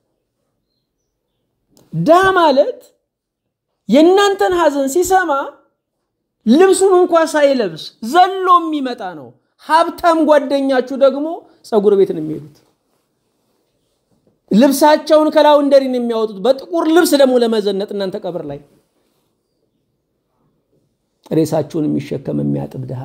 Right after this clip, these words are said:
ነው። የመንግስት ትክክለኛ ወዳጅ ድሃ ነው። ወታደር ድሃ ነው። መንግስቱን የሚጠብቅ ሀገሩን የሚጠብቅ ድሃ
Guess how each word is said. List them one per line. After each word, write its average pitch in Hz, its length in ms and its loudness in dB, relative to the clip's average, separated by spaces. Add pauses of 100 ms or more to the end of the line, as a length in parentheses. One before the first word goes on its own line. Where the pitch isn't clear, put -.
(100)
ነው። 117 180 -14 (1500)
የመንግስት 320 720 4
ትክክለኛ 311 680 0
ወዳጅ 262 380 4
ድሃ 247 200 -2 (180)
ነው። 202 200 -8 (360)
ወታደር 285 720 4
ድሃ 247 220 0 (120)
ነው። 165 180 -12 (960)
መንግስቱን 180 600 -2
የሚጠብቅ 170 480 -10
ሀገሩን 147 340 -6
የሚጠብቅ 147 380 -10
ድሃ 143 180 -14